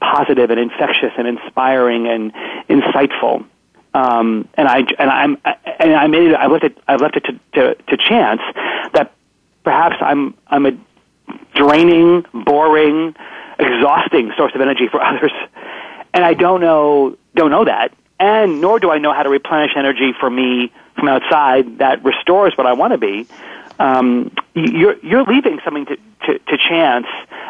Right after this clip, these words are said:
as an executive, and it's probably gonna show up in that connection box,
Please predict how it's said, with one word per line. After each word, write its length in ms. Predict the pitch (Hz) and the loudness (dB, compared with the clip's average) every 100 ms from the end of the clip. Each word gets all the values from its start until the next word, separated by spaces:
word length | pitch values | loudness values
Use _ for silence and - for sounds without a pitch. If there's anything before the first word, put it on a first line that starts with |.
| - | -2
as 160 | 160 | 0
an 80 | 147 | 2
executive, 540 | 135 131 151 139 110 117 | 2 0 0 0 0 -2
and 200 | 131 120 | -4 -4
it's 140 | - - | -6 -4
probably 220 | - 180 | -2 0
gonna 140 | 151 | 0
show 100 | 131 | -2
up 80 | 143 | -2
in 60 | 135 | -2
that 120 | 120 | -4
connection 460 | - 123 123 120 110 | -4 -4 -2 -4 -4
box, 260 | 107 - | -4 -6